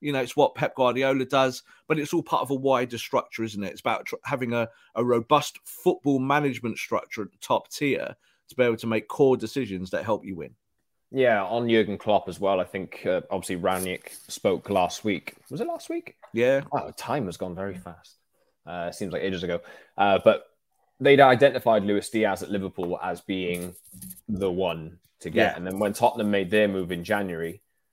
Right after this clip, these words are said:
Speaker 2: Liverpool were initially gonna do it in the summer.
Speaker 1: Mm-hmm.
Speaker 2: And when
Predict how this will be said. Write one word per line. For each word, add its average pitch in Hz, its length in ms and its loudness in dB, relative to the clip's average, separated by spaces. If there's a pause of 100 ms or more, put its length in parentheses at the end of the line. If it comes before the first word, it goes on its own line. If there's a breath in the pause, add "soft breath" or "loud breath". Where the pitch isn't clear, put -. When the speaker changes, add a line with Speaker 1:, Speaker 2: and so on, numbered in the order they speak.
(160)
Speaker 2:
Liverpool 92 360 -4
were 85 120 -4
initially 90 320 -6
gonna 85 160 -6
do 90 140 -2
it - 80 -6
in 76 80 -12
the 80 60 -14
summer. 87 360 -8 (260)
Speaker 1:
Mm-hmm. 107 240 -6 (240)
Speaker 2:
And 90 160 -6
when 87 400 -2